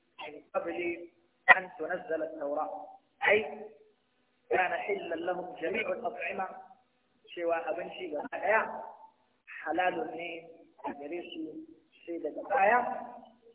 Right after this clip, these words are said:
aka haramta waɗansu da suke a dalilin nasar, waɗansu da Yahudawa suke inkari. Kamar da Allah zai faɗa, za ku gane yanzu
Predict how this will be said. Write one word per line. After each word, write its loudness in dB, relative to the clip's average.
aka -2
haramta 2
waɗansu 2
da 0
suke -4
a 4
dalilin -2
nasar, -6
waɗansu 0
da -4
Yahudawa -2
suke -12
inkari. -8
Kamar 4
da 8
Allah 4
zai 2
faɗa, 6
za 6
ku -2
gane 4
yanzu -6